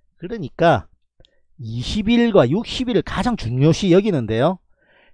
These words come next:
이십 일, 육십 일이 이렇게 우상향하고 있는 종목을 접근하면요. 만약에 이렇게 처지죠. 만약에 이렇게, 이렇게 좀 처져도 육십 일에 지지를 받는다니까.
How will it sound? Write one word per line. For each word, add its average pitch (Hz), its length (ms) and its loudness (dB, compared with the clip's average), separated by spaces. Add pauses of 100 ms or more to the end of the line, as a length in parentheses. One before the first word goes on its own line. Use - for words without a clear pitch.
이십 147 640 -4
일, 254 180 2
육십 233 400 -6
일이 147 300 -4
이렇게 143 280 -12
우상향하고 208 1000 -2
있는 175 180 -6
종목을 190 540 -6
접근하면요. 170 960 -4 (480)
만약에 185 460 -4
이렇게 240 180 -4
처지죠. 247 560 -2 (460)
만약에 175 320 -6
이렇게, 151 360 -2 (200)
이렇게 226 180 -12
좀 - 160 -12
처져도 240 480 -2 (320)
육십 254 520 -6
일에 214 160 0
지지를 208 360 -8
받는다니까. 113 680 -6